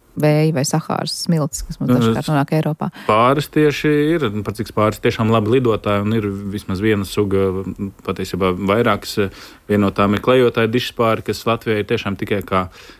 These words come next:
Speaker 2: kā maldu viesis, varētu teikt, un, eh, viņus, eh, teorētiskā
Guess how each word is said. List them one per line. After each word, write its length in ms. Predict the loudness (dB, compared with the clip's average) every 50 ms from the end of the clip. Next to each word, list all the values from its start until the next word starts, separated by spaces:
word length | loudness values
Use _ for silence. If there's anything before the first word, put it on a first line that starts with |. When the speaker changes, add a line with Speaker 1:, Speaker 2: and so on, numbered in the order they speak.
| _ -6
Speaker 2:
kā 100 | -2 2
maldu 360 | 2 4 4 2 2 2 2 2
viesis, 320 | 2 2 0 -2 -4 -2
varētu 360 | 0 0 2 0 0 -2 -2 0
teikt, 260 | 0 0 -2 -4 -2
un, 640 | -2 0 2 2 2 0 0 -2 -2 -4 -4 -4 -4
eh, 420 | -2 -2 -2 -4 -4 -4 -4 -2 -2 0
viņus, 280 | 0 0 -2 -4 -6 -2 -2 0
eh, 120 | -2 -2 -4 -10 -18 -20 -20 -20 -20 -20 _ _ _ 0
teorētiskā 560 | 2 4 4 4 4 2 0 -2 -2 0 2